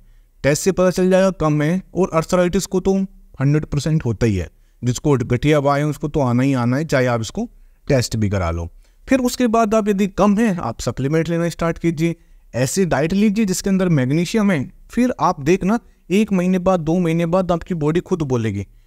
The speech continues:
और आपके बॉडी में चेंजेस आने स्टार्ट हो जाएंगे। आपको अच्छी नींद, जिसको नींद की प्रॉब्लम आती है, कहते हैं कि नींद नहीं आती या रात को पूरी रात करवटें बदलते रहते हैं, वहाँ पर भी मैग्नीशियम का बहुत बड़ा रोल है। तो प्लीज मैग्नीशियम का इस्तेमाल कीजिए और अपनी लाइफ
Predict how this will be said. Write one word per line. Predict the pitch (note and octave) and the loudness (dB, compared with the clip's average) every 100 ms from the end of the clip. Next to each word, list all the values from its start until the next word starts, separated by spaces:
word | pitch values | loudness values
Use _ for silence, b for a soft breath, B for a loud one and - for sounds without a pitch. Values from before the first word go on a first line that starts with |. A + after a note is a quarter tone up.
| - G#3 | -6 0
और | G#3+ | 2
आपके | G#3 - | 2 0
बॉडी | F3+ F3+ G#3 | 0 2 2
में | G#3+ | 2
चेंजेस | G#3 E3+ F#3+ G3 | 0 0 2 2
आने | F#3 E3 | 2 0
स्टार्ट | - C3+ | 0 0
हो | C3+ | 0
जाएंगे। | C#3+ D#3+ - | 2 0 0
आपको | D#3+ F3+ - G#3+ | -2 -4 -2 -2
अच्छी | - A3 | 0 2
नींद, | F3+ G3 F3 G#2+ - - - - - | 4 6 4 0 -8 -20 -20 -20 -4
जिसको | D3 - G#3+ | -4 2 2
नींद | F3 F#3 | 4 2
की | F3+ | 0
प्रॉब्लम | G3 E3 E3 E3+ D#3 | -2 0 0 2 0
आती | C#3+ C3+ | 0 0
है, | B2 | 0
कहते | D#3 F3+ | 0 0
हैं | F#3+ | 2
कि | |
नींद | E3 F3 | 2 2
नहीं | D3 B2+ E3 | 2 2 0
आती | C3+ B2+ B2 G2+ - _ _ | -2 -4 -4 -6 -10 _ _
या | C3 C#3+ | 0 2
रात | C#3+ D3+ | 0 -4
को | - | -6
पूरी | - D#3+ D#3 | -6 -2 0
रात | D#3+ - - | -2 -2 -4
करवटें | D3+ D#3 D#3+ D#3 | 0 0 0 0
बदलते | C3 C3 B2 | 0 0 0
रहते | A#2 G#2+ A#2 | -2 -2 -2
हैं, | G#2 F#2+ - - - G#2+ | -4 -6 -14 -20 -8 -4
वहाँ | B2+ D#3+ | -2 0
पर | F3 | 0
भी | F3+ | 2
मैग्नीशियम | D#3+ B2 A#2+ A#2 A2+ A2 | 2 2 2 0 2 2
का | F3+ - - | 2 -2 -10
बहुत | E3 D3+ E3+ C3+ | -6 -2 -2 -2
बड़ा | A2+ G2+ | -2 0
रोल | G2 F#2+ | 0 -2
है। | G2 - - - - | -2 -8 -20 -12 -8
तो | |
प्लीज | A2 D3 F#3 F#3 - - | -2 2 2 2 -2 -2
मैग्नीशियम | A#2 B2 C3+ - C#3+ | 0 0 0 0 -2
का | C3+ | 0
इस्तेमाल | A#2+ - B2 C3+ C#3 | -2 -2 -2 0 0
कीजिए | D3+ C#3+ F3 - | -2 -2 -2 -2
और | E3+ | -4
अपनी | F3+ - G3 | -4 2 2
लाइफ | C#3+ C#3 D#3+ - | 4 2 0 -4